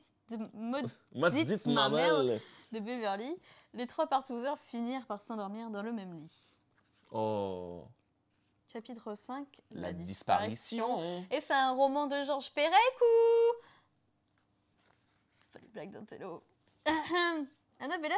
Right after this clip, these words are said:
Speaker 1: se réveilla dans le grand lit king size du bungalow. <laughs> Tout le temps.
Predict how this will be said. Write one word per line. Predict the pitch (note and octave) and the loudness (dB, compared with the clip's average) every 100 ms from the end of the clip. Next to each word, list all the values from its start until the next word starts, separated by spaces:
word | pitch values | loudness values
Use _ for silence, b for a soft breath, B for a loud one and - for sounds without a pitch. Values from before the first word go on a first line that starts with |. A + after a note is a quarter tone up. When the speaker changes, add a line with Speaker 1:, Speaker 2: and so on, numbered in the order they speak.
| G#4+ | 0
Speaker 1:
se | C4 | -2
réveilla | A#3 B3+ D4+ | -2 -2 -4
dans | A#3+ | -4
le | G#3+ | -6
grand | A#3 B3+ | -4 -4
lit | C4+ D4 | -2 -6
king | - A#3 | -6 -6
size | A3+ C4 C4 G#3+ | -6 -6 -6 -6
du | F#3 | -10
bungalow. | F3 F3+ A#3+ F4+ B B | -12 -12 -12 -14 B B
<laughs> | B - | B -10
Tout | A#3+ | -8
le | G#3 - G4+ | -8 -10 -8
temps. | - | 0